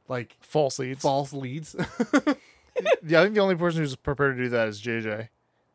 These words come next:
Speaker 2: I don't think anybody else would do that.
Speaker 1: No one else has the balls.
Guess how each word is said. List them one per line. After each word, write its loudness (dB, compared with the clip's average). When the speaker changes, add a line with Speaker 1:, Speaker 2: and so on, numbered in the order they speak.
Speaker 2:
I -10
don't -4
think 0
anybody 2
else -2
would -14
do -6
that. -12
Speaker 1:
No -6
one -2
else -6
has -10
the -14
balls. -10